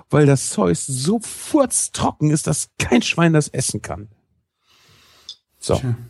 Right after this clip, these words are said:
Speaker 2: oder jemand, der keinen Spaß am Essen hat.
Speaker 1: An einem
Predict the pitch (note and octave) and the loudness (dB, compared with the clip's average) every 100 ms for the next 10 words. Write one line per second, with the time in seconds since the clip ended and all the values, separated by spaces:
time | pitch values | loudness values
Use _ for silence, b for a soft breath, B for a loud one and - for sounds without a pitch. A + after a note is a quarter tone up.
0 | - C3+ B2+ B2 B2+ B2+ B2 - A#2 B2+ | -6 2 4 4 4 0 -4 -10 -8 -6
1 | B2+ A#2+ D3 B2+ G2+ - - G#2 - _ | -6 -6 -8 -6 -8 -10 -12 -14 -16 _
2 | _ _ _ _ _ _ _ _ _ _ | _ _ _ _ _ _ _ _ _ _
3 | _ A#2+ B2 B2 A#2 | _ 2 4 4 2